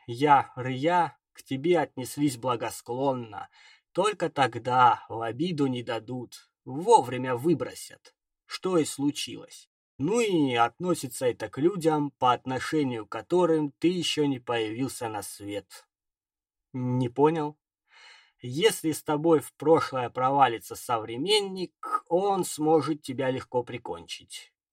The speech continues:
При желании. Или ты его. Не то страшно. Если и убьют в прошлом, какая разница? Все равно же родишься в будущем.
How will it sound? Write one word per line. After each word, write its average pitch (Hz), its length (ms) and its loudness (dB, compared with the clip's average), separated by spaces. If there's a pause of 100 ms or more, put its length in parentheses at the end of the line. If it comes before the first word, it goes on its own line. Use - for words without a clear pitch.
(180)
При 185 160 -4
желании. 98 760 -6 (340)
Или 202 260 -2
ты - 160 -4
его. 127 420 -4 (420)
Не 185 260 -2
то 180 240 -2
страшно. - 760 -2 (600)
Если 156 440 -2
и 151 240 0
убьют 139 420 0
в - 80 -18
прошлом, 117 640 -12
какая 135 460 0
разница? - 640 -8 (160)
Все - 180 -6
равно 220 320 0
же 135 100 -6
родишься 123 540 -4
в 110 100 -14
будущем. 120 600 -12